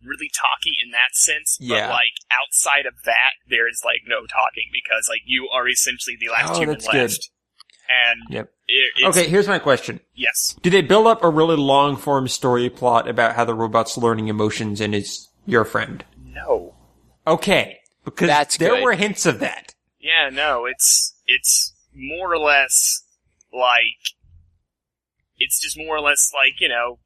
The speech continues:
Speaker 1: kid is the last person on Earth, sees somebody else, thinks that, think, basically thinks that,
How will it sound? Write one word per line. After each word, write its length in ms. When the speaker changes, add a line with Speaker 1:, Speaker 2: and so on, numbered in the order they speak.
Speaker 1:
kid 180
is 180
the 100
last 340
person 400
on 180
Earth, 360
sees 340
somebody 420
else, 240
thinks 200
that, 120
think, 160
basically 400
thinks 200
that, 120